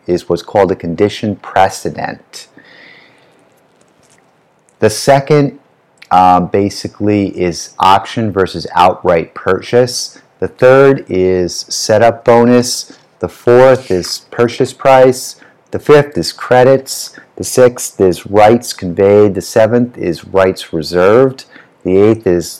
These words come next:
the holdback period. The ninth is writing services and fees.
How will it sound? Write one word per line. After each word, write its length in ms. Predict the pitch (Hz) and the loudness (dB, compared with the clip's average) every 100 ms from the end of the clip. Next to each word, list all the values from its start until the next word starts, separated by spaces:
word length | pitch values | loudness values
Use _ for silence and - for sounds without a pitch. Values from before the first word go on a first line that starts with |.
| _ | _
the 80 | - | -8
holdback 560 | - 120 120 131 127 | 0 0 4 4 2
period. 560 | - 139 131 131 131 123 | 0 2 6 6 4 0
The 80 | 85 | -2
ninth 440 | 92 107 110 113 | 0 0 0 -4
is 140 | - - - | -8 -8 0
writing 360 | 101 120 127 | 2 4 0
services 800 | 123 131 131 123 120 131 127 120 | -2 -2 0 -2 -2 0 0 -2
and 160 | 85 80 | -6 -8
fees. 640 | - 127 131 135 131 - | -2 2 2 2 -2 -10